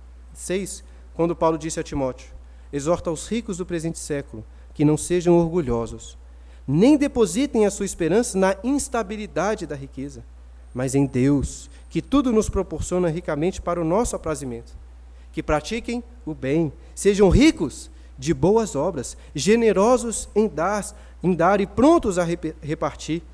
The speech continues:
que acumulem para si mesmos tesouros, sólido fundamento para o futuro, a fim de se apoderarem da verdadeira vida." É isso que devemos fazer. E depois de fazer, então, um contraste entre os tesouros da terra e os tesouros do céu,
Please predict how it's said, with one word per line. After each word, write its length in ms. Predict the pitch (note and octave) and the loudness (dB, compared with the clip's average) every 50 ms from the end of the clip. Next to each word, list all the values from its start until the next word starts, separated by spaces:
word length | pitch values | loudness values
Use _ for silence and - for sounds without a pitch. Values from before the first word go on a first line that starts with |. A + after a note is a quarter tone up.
| - - - - - - - | -20 -20 -20 -20 -20 -6 -2
que 80 | - | -2
acumulem 500 | D#3+ D#3 - D#3+ D#3 F3 G3+ G#3+ G3+ G3+ | -2 0 0 2 4 4 4 4 4 2
para 260 | G3 G3 F3+ F3 F3+ | 2 2 0 0 0
si 180 | D#3+ - - F3+ | -2 -2 -4 -2
mesmos 460 | E3+ E3 F3+ F#3 E3 F3+ E3 - - | 2 2 2 2 2 0 -4 -4 -4
tesouros, 680 | - F3 D#3+ C#3 C3+ C#3 D#3+ F3+ E3+ C#3 - - - - - - - | -4 -4 -6 -4 -2 0 0 0 -2 -2 -8 -12 -14 -16 -20 -20 -18
sólido 580 | - - - - - A3 A#3+ B3+ A#3 A3+ F#3+ F#3+ | -14 -12 -10 -2 0 4 4 4 2 2 2 2
fundamento 520 | - A3 F#3+ F3 F3 D#3+ D#3 F3 F3+ - | 2 2 2 2 2 2 2 2 0 -2
para 180 | E3+ - D#3+ D#3+ | -4 -6 -6 -6
o 40 | D#3+ | -6
futuro, 440 | - F3 E3+ - D3+ D3+ D3+ D3 C#3+ - - - - - - | -6 -10 -8 -6 -6 -6 -6 -6 -10 -14 -20 -20 -20 -20 -10
a 100 | - C#3 | -8 -8
fim 340 | C3 - - E3+ E3 F#3 G#3+ G#3 - - - - | -8 -4 0 2 2 2 2 -2 -6 -14 -20 -14
de 100 | - C#3+ | -12 -10
se 120 | D3 - E3 | -8 -6 -6
apoderarem 680 | D3 - D#3+ D#3 D3 C3+ A#2+ B2 B2+ C3 C3 C3 C3 - - - - - - | -6 -8 -6 -4 -4 -2 0 0 0 0 0 -4 -6 -10 -14 -20 -20 -20 -12
da 140 | - C3 C3+ | -8 -6 -6
verdadeira 480 | A#2+ B2 B2 A#2+ B2+ A#2 A#2 A#2 A#2+ B2 | -6 -6 -8 -8 -8 -6 -6 -6 -8 -8
vida." 340 | A#2 - G#2+ G#2+ G#2 A2 G#2+ - - - - - - - - | -10 -12 -14 -16 -16 -16 -18 -18 -20 -20 -20 -20 -20 -12 -8
É 80 | C3 | -8
isso 200 | D3+ E3 - - | -8 -6 -8 -10
que 100 | C3 - | -14 -12
devemos 360 | A#2+ A#2 A2 G#2+ A2 A2 - | -12 -12 -12 -14 -16 -16 -18
fazer. 220 | - A2+ - - - - - - - - - - - - - - - - - - - - - - - - - - - - - | -20 -20 -20 -20 -20 -20 -20 -20 -20 -20 -20 -20 -20 -20 -20 -20 -20 -20 -20 -20 -20 -20 -20 -20 -20 -20 -20 -20 -20 -16 -10
E 60 | D3+ | -8
depois 280 | D3 E3 D#3+ G3 G#3 F#3+ | -6 -4 -2 0 0 0
de 60 | G3 | 0
fazer, 320 | - - F3 E3 E3+ F3+ E3+ | 2 2 2 2 2 -2 -4
então, 240 | E3+ D#3+ - F#3 | -4 -4 -4 -4
um 40 | F#3 | -4
contraste 520 | F3+ - E3+ D#3+ - E3 F3 F3+ F3 - E3+ | -4 -4 -6 -4 -2 -2 0 0 -2 -4 -8
entre 140 | D#3+ - | -8 -10
os 80 | E3 D#3 | -12 -8
tesouros 420 | - - D#3+ D3 E3 F3+ F3+ F3+ | -6 -6 -6 -4 -4 -6 -4 -2
da 120 | E3+ E3+ D#3 | -2 -4 -2
terra 320 | - C3+ A#2+ A#2 G#2+ A2 - - - - - - - - | -2 -4 -4 -4 -6 -10 -16 -20 -20 -20 -20 -20 -16 -12
e 60 | - | -8
os 100 | D3 C#3+ | -8 -6
tesouros 400 | - D#3 D3+ C#3 E3 E3+ E3 E3+ | -6 -6 -4 -4 -4 -6 -6 -8
do 60 | E3+ F3 | -12 -12
céu, 280 | - - C3 A2+ A2 | -10 -10 -10 -10 -10